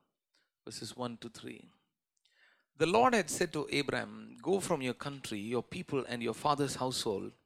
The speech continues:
to the land I will show you. I will make you into a great nation, and I will bless you. I will make your name great,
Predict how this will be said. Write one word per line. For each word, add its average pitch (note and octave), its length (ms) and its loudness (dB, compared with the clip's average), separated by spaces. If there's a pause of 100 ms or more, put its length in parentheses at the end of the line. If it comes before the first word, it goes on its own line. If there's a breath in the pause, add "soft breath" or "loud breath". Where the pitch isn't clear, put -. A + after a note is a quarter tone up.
(480 soft breath)
to C#3+ 80 -4
the C#3 120 6
land C3+ 360 2
I B2+ 100 2
will A#2+ 180 -2
show C#3+ 320 -4
you. F2 280 -8 (800)
I C#3+ 140 -2
will C#3+ 160 0
make E3 380 0
you G3+ 400 4
into D#3 480 -2
a B2+ 100 2
great D3 400 2
nation, C3+ 680 -4
and A2+ 120 -8
I B2+ 160 -2
will C3 160 0
bless B2 480 -4
you. D#2 140 -10 (880 loud breath)
I D3 80 0
will D#3+ 140 4
make F#3+ 300 0
your F#3+ 100 8
name D#3+ 400 0
great, D#3+ 480 2